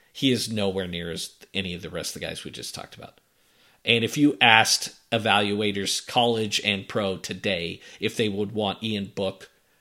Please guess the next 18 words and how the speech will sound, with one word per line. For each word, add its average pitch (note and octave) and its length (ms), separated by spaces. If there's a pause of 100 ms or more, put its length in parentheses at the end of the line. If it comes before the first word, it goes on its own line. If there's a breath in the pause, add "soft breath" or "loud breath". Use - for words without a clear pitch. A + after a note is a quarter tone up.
(460)
quarterbacking G#2 580
their F#2+ 100
team G2+ 240
or F#2 80
Zach F#2 280
Wilson, G2 580
I, - 80 (120)
I, F#2+ 160 (460 soft breath)
I, - 60
you'd A2 260
get A#2 180
nine G2 220
out E2+ 140
of F2+ 80
ten E2+ 300
Zach F2 300
Wilsons, - 500 (180)
right? F2 240